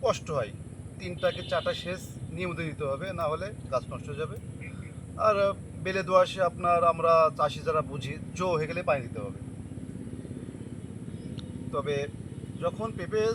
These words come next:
চাষ করতে হবে, তখন অবশ্যই আগে বেড তৈরি করতে হবে, যাতে বেডের মাঝখান দিয়ে যদি বর্ষাকালে পানি হয়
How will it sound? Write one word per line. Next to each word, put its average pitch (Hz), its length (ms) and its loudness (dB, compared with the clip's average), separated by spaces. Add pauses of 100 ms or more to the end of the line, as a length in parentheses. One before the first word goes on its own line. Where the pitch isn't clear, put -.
চাষ 175 180 4
করতে 190 280 -4
হবে, 202 140 0
তখন 196 260 -2
অবশ্যই 180 560 0 (720)
আগে 151 200 2
বেড 180 240 -2
তৈরি 160 140 0
করতে - 260 -4
হবে, - 140 -4 (2000)
যাতে 214 440 2
বেডের 180 240 2
মাঝখান 180 420 2
দিয়ে 208 220 0
যদি - 240 -2
বর্ষাকালে 185 420 2
পানি 147 300 4
হয় 151 200 2